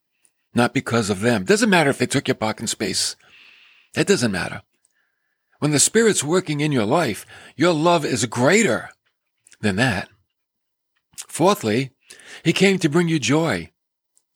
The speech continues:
Wait a minute, not any joy, God's joy. God's joy is not based on circumstances. It's not based on conditions.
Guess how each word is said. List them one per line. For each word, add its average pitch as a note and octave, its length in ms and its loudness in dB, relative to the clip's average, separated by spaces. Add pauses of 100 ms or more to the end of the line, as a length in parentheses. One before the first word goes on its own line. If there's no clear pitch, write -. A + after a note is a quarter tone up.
Wait E3+ 160 4
a F#3 60 2
minute, B2+ 300 0 (160)
not E3 240 0
any F3 280 0
joy, A#2 420 0 (260)
God's C#3+ 360 2
joy. F2+ 440 -4 (1160)
God's C#3+ 300 2
joy C#3+ 220 2
is B2+ 160 0
not C#3 280 0
based D3+ 280 0
on B2+ 140 2
circumstances. C3 960 -2 (680)
It's - 160 0
not D3+ 180 2
based C#3 240 2
on A2+ 160 0
conditions. G#2+ 720 -2